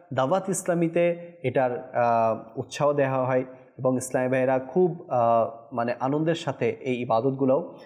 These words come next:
করে থাকে। তো আমি বলবো যে আপনারাও দাওয়াত ইসলামের সাথে সম্পৃক্ত হয়ে যান, ইনশাআল্লাহ দেখবেন নফল ইবাদতের আপনি আশিক হয়ে যাবেন, নফল ইবাদতের অভ্যস্তকারী হয়ে যাবেন, নফল ইবাদত আপনার অভ্যাসে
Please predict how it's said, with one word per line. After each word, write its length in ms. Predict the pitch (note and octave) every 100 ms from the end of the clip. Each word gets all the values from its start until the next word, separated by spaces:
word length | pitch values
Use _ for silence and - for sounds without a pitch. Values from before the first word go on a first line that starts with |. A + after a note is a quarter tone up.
| - _
করে 240 | - A#2 A2
থাকে। 300 | - G#2+ A2
তো 120 | C#3+
আমি 120 | C#3+
বলবো 240 | D#3+ D3
যে 140 | D3+ D3
আপনারাও 420 | A#2+ - C3 C#3+
দাওয়াত 240 | C3+ A#2+
ইসলামের 320 | B2 - B2 A#2+
সাথে 180 | B2+
সম্পৃক্ত 400 | A#2+ A2+ A2+ A2+
হয়ে 200 | A#2+ A#2
যান, 160 | A2+ A2 - -
ইনশাআল্লাহ 340 | B2+ A#2+ A#2
দেখবেন 340 | A2+ A2 B2 C3 - - _ B2+
নফল 380 | B2 B2 E3 D3+
ইবাদতের 580 | D3 C#3 D3+ D3+ E3 E3 D#3 - - - _
আপনি 480 | - A#2 C3+ B2 A2+ -
আশিক 320 | A2 - A#2 -
হয়ে 140 | G#2+
যাবেন, 260 | G#2+ - - - _ _ -
নফল 240 | A#2 - B2
ইবাদতের 840 | B2 B2 B2+ C3 B2 - - -
অভ্যস্তকারী 760 | - A2 A2+ A#2 - B2 A#2 A2+
হয়ে 180 | A#2 A2+
যাবেন, 280 | A#2 A#2 A2+ - -
নফল 220 | A#2 C3
ইবাদত 400 | B2 A2+ A#2 C3
আপনার 240 | B2+ - A2+
অভ্যাসে 460 | A2 A2+ - B2